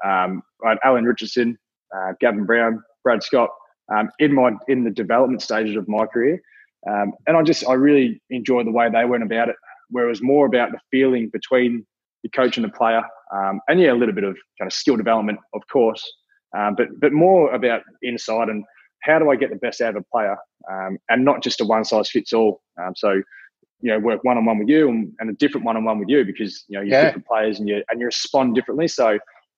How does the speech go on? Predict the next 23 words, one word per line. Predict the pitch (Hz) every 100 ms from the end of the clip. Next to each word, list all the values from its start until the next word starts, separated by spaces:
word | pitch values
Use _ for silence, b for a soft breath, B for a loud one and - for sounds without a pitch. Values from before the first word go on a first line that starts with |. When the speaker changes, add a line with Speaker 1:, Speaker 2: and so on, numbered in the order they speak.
| -
Speaker 1:
I |
really | 131 160 165
enjoyed | 139 113 131 117
that | 131 120
and | 131 123 107 _ -
spending, | - 180 147 113 110 _
well, | -
it's | 123 -
thirteen | 147 127 113
years | 113
in | 98
the | 101
system | - 131 120 107
and | 107
you |
can | 120 110
pick | 170 143
apart | - 123 131 123
little | 123 104
bits | 107
from | - 113
different | 123 - 101
coaches. | 123 123 110 -